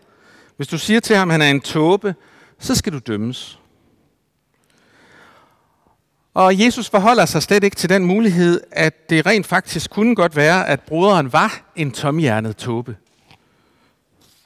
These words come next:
Det er vredens udtryk, ligesom. Det at udtrykke vreden over for broderen, det er det, der er det forkerte.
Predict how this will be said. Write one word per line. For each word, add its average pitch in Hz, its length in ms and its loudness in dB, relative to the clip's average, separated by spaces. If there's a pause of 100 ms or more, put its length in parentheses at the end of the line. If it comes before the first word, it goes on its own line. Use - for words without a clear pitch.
(600)
Det 175 180 2
er 175 160 2
vredens 180 720 0
udtryk, 220 580 -6
ligesom. 131 400 -2
Det 208 320 -2
at 151 140 -4 (100)
udtrykke 160 600 -4
vreden 147 420 0
over 156 260 -2
for - 140 -10
broderen, 131 580 -2
det 131 100 -4
er 135 40 -2
det, 202 180 -2
der 202 60 0
er 151 80 -4
det 123 120 -10
forkerte. 117 600 -8